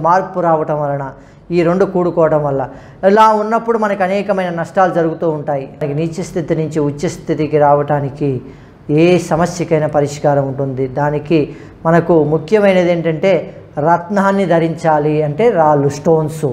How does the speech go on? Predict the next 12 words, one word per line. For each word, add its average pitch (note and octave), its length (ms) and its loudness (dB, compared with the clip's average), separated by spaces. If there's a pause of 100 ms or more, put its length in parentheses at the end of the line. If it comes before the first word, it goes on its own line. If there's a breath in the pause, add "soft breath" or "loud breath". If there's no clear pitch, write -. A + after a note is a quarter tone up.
(580 loud breath)
ఈ G3+ 40 6 (160)
దశలో G#3 300 4 (140)
ఉన్నప్పుడు F3+ 460 -2 (440 loud breath)
ఈ - 20 4 (120)
నక్షత్రాధిపతి G3 840 2
మనకి F3 200 -6 (100)
చంద్రుడు G#3 420 2 (120)
కాబట్టి F3+ 400 2 (500 loud breath)
ముత్యము A#3+ 540 2
వాడాలి. F3+ 480 2 (680 soft breath)
ముత్యం G3 380 0
అనేది F#3+ 260 2